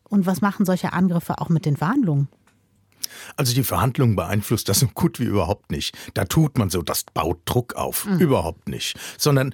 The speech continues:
Speaker 2: das ist eigentümlich. Staaten kommunizieren so. Wenn einer einem sozusagen einen Schlag zuführt, denkt man, das müssen wir jetzt auch machen. Und so geht das als hin und her. Das sind kleine Scharmützel. Aber auf die Verhandlungen haben die überhaupt keinen Einfluss.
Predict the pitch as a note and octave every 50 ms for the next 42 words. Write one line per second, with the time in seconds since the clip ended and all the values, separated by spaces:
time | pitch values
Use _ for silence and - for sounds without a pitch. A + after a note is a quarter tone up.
0 | - - - - D3 D3 - - G3+ F#3 - - - - - - D3+ - A3 -
1 | - _ _ _ _ - - A#2+ G2 E2 D#2+ D#2+ - - _ - - - - D3+
2 | A#2+ E3 - - F#3+ D3+ - - D3+ C#3 C3 C3 A#2 A2 G2+ - - - - F#3
3 | F#3 E3 C#3+ A2 - F2+ C#2 - - - - - - - - A#2 C3+ - F3 G3+
4 | G#3+ G3 D3+ - C#3+ D#3+ F#3 F#3+ E3+ D3 - A#2+ - - - _ _ - - E3
5 | C#3 - - C#3 C3+ C#3 C3 C3+ C3 - - C3 B2 E3 - - - - F3 C#3
6 | - - - - D#3 - - - C#3+ D3+ - C#3 C#3 C#3 A#2 - - - F#2 -
7 | G2 G2 F2+ F#2+ G#2 G#2 A2+ G#2 G#2+ G#2 - F2 F2 F2+ - - - E2+ - -
8 | - - - - - - - C#3+ B2+ D#3 B2+ - D3+ C#3 D3+ B2 - - - A2
9 | G2+ - - C#3 E3 - G#2+ A#2+ G#2+ F2+ F#2 G#2 C3+ C3+ A2+ G#2 A#2 F#2 - G2
10 | F#2 G2+ A2+ A#2+ G#2+ - G#2+ F2+ E2+ G#2+ B2 - - - D#2 - - - - -
11 | - F2 E2+ E2+ F2 F2 - - - - D#2+ - F#2 F#2+ - - F2+ D#2+ C#2 D#2
12 | D#2 - C#2 C#2 C2 - - - - D2+ C#2 C2 A#1 D#2 E2 - - C#2 - -
13 | -